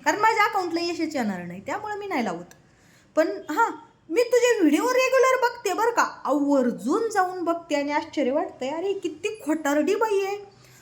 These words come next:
रोजच म्हणते, "मला नाही त्याच्यावर बोलायची इच्छा, मी नाही त्याच्यावर बोलणार." आणि स्पष्ट मत लावला रोजच जरांगे पाटलांचे विषय कुठले जरी असले, तरी थंबनेलला फोटो मात्र जरांगे पाटलांचा. मग याचा अर्थ काय होतो?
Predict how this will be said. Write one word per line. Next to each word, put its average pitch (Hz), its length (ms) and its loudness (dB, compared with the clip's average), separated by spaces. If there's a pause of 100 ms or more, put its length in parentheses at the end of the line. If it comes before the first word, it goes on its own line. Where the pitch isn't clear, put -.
(140)
रोजच 480 340 2
म्हणते, 440 380 -2
"मला 359 280 -2
नाही 403 160 -6
त्याच्यावर 311 300 0
बोलायची 277 420 -2
इच्छा, 311 200 -6
मी 277 160 0
नाही 440 180 -6
त्याच्यावर 311 280 0
बोलणार." 294 360 0
आणि 311 140 0
स्पष्ट - 440 -2
मत 440 260 -2
लावला 392 380 2
रोजच 403 680 0
जरांगे 403 300 -2
पाटलांचे 349 500 -2
विषय 381 280 -2
कुठले 415 380 -6
जरी 427 280 -4
असले, 302 520 -6 (360)
तरी 294 340 -4
थंबनेलला 277 580 -2 (160)
फोटो 294 440 -2
मात्र 226 380 -8 (100)
जरांगे 339 300 -2
पाटलांचा. 151 540 -12
मग 185 160 -14
याचा 233 260 -6
अर्थ 262 200 -6
काय 330 200 -4
होतो? 381 400 -8